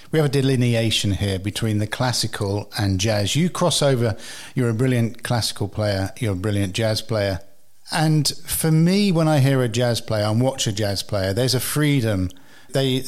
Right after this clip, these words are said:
almost climbing in and out of the notes. They're listening to everything else. They're gelling. And everything about the surroundings, it causes that piece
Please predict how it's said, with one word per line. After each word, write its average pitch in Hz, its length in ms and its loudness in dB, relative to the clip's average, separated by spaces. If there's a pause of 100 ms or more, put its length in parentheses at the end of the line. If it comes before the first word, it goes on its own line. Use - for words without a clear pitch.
almost 143 400 2
climbing 131 480 2
in 123 100 2
and 123 140 4
out 117 240 0
of 110 60 -4
the 117 100 0
notes. 117 400 2
They're 120 140 2
listening 123 400 2
to - 100 -2
everything 113 420 0
else. 113 220 0
They're 123 180 0
gelling. 117 720 2 (220)
And 135 120 2
everything 196 320 2
about 156 240 2
the - 60 0
surroundings, 135 1120 0 (120)
it 131 340 -4
causes 170 520 2
that 120 260 -2
piece 120 420 0